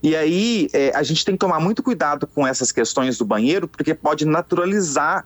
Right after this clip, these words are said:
uma violência dentro da escola. Porque o banheiro, o pátio da escola, a aula de educação fí-, física, são espaços onde os nossos corpos estão mais expostos. Então, a gente tem que chamar a comunidade,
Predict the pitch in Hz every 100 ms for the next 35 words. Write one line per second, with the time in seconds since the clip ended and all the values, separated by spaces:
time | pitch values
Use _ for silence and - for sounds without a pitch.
0 | - 160 196 185 143 190 240 185 185 226
1 | 175 127 120 113 113 107 - 110 92 87
2 | 87 85 - - - - - 135 139 151
3 | 135 156 170 143 123 143 131 120 - 127
4 | 147 139 131 127 - - 131 123 117 123
5 | 160 156 151 131 - 113 113 98 - -
6 | - _ - 170 220 127 123 107 - -
7 | - - 160 151 170 - - 147 185 180
8 | 165 165 147 160 160 - - 165 170 220
9 | 180 151 - 113 107 101 - - - -
10 | - - - _ _ _ _ _ _ _
11 | - 107 127 127 127 - 135 127 131 113
12 | 123 175 196 180 175 127 117 123 135 175